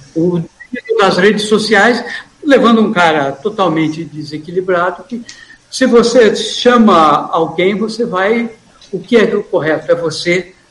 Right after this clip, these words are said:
fazer perguntas, entender o que aquela pessoa pensa, à medida que você discorda dela, você fazer perguntas pra, pra que ela justifique a opinião dela,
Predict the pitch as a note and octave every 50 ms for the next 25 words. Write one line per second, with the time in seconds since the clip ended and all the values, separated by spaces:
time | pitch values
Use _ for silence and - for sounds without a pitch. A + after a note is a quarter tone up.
0 | _ - D4 B3+ - G#3 G3+ G#3 A3 G#3+ G3+ G#3 G3+ G#3+ G#3+ - G#3 G3 - -
1 | G#3 - - G#3+ F#3+ - F#3+ A3+ A3+ A3+ A3 G#3+ G3 E3+ E3+ F#3 F#3 F3 F3 F3
2 | - E3 D3 - - - D#3+ D3+ D3 C#3+ C3+ C#3 C#3 D3 - F#3+ F#3 F3+ F3+ F3+
3 | - - F#3 F3+ - - - - - - G3+ G3 G3 G#3+ - - G#3+ B3 A3 A3+
4 | G#3 A#3 G#3+ F#3+ G#3 G3 - - A#3 A3+ A3+ G#3 - - - - G#3 G#3 G3 G3+
5 | G3+ G3+ G3 - A#3 G#3+ G3+ G3+ F#3+ F#3+ G3 F#3+ - - G#3 A3+ A3+ A3+ F#3+ E3+
6 | G3+ G3 F#3+ G3 G3 - - - _ - A#3 A#3 G#3+ A3 A3 A3+ G#3+ G#3+ G3+ G#3+
7 | - G3 - - - - _ - - _ _ _ - _ _ - A3 G#3+ G#3+ A3
8 | A3 A3 A3 A3+ A3 - - - - _ - - G#3+ G#3 G3 F#3 - - G3 G3+
9 | G3+ A3+ B3 A3+ A3+ G#3 F#3 E3+ - - G3+ - - - - G#3+ A3 - G#3+ A3+
10 | A#3 A#3 - G#3+ - - - - G3+ F#3 F3+ F#3 F#3+ F#3 F#3 F3+ - - F3+ F#3
11 | F#3+ G3 G3+ G3 F#3 F#3 F3+ F3